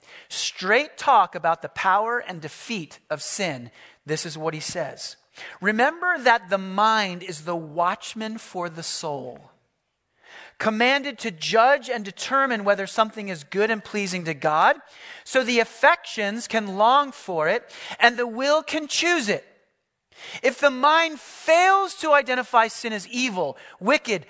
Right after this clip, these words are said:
vile, and bitter, the affections then will not be safe from clinging to it, nor the will from giving it assent." The mind is what must inform and control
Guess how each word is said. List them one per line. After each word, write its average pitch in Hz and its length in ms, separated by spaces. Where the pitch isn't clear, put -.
vile, 240 560
and 185 280
bitter, 233 260
the 196 160
affections 208 920
then 175 480
will 202 180
not 214 300
be 226 140
safe - 340
from 185 240
clinging 277 540
to 156 240
it, 208 180
nor 285 540
the 233 200
will 226 840
from 226 260
giving 233 340
it 214 80
assent." 175 640
The 247 160
mind 262 720
is 208 240
what 240 280
must 254 280
inform 262 760
and 220 180
control 233 800